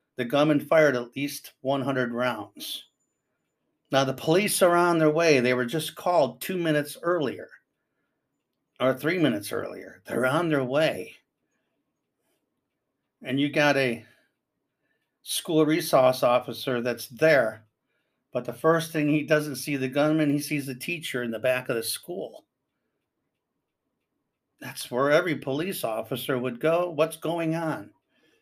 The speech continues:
Where's the gunman? Where's these shots coming from? You know, where, if you're gonna duck down, are you ducking down where it's safe?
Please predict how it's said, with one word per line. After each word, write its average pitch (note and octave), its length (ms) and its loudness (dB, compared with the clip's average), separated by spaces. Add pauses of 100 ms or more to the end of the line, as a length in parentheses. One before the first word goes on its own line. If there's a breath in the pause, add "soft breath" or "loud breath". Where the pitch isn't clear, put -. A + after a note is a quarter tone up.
(460 soft breath)
Where's E3+ 300 2
the D3 80 -4
gunman? A2+ 580 -4
Where's D3+ 300 -2
these E3 160 -6
shots D3+ 380 -6
coming D#3 340 -2
from? C#3 540 -10 (720)
You C3 120 -6
know, C3 180 0
where, C3 420 -4
if C3+ 140 -2
you're E3 100 -2
gonna D#3+ 160 2
duck D3 380 -2
down, D#3 240 2
are C3 40 0
you B2+ 120 -4
ducking C3+ 440 -2
down C#3 280 2
where B2 140 0
it's A#2+ 180 -6
safe? A#3 480 -2